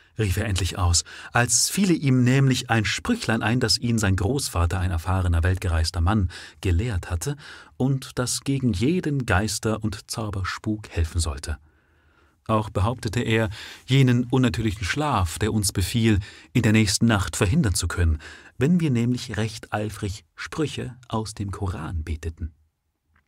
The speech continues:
Der Vorschlag des alten Mannes gefiel mir wohl. In banger Erwartung, in banger Erwartung sahen wir die Nacht herankommen. Neben der Kajüte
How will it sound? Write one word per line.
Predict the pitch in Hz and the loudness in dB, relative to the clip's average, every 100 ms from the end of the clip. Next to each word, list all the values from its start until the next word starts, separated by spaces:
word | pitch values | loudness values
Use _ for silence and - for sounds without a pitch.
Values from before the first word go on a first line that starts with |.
| _ _ _ _ _ - - - _ - | _ _ _ _ _ -20 -20 -20 _ -2
Der | 87 | 0
Vorschlag | 110 123 110 104 | 2 2 0 -4
des | - 101 | 0 0
alten | 92 95 98 | 2 0 4
Mannes | 87 90 95 - | 4 4 0 -4
gefiel | 92 101 95 | -4 0 2
mir | 95 | 4
wohl. | 123 104 71 - _ _ _ _ - - - | 2 0 -2 -6 _ _ _ _ -20 -20 -4
In | - 110 | 0 2
banger | 120 127 | 2 2
Erwartung, | 104 92 92 113 123 120 - _ _ _ _ _ _ _ _ _ _ _ _ _ _ _ _ _ _ _ | 2 2 2 2 -2 -2 -16 _ _ _ _ _ _ _ _ _ _ _ _ _ _ _ _ _ _ _
in | 117 101 | 0 2
banger | 107 107 | 2 2
Erwartung | 98 92 90 - 120 135 | 0 2 2 0 -4 -2
sahen | 104 101 110 | 0 2 0
wir | 104 | 0
die | 107 | 0
Nacht | 107 87 - | 0 0 -2
herankommen. | 90 76 67 - 71 69 - _ _ _ _ _ _ _ _ _ _ _ _ _ _ - _ _ - | -2 -2 -4 -8 -10 -10 -18 _ _ _ _ _ _ _ _ _ _ _ _ _ _ -20 _ _ -8
Neben | 107 101 95 | -2 2 2
der | 92 | 2
Kajüte | 90 87 87 82 120 | 2 2 2 0 -2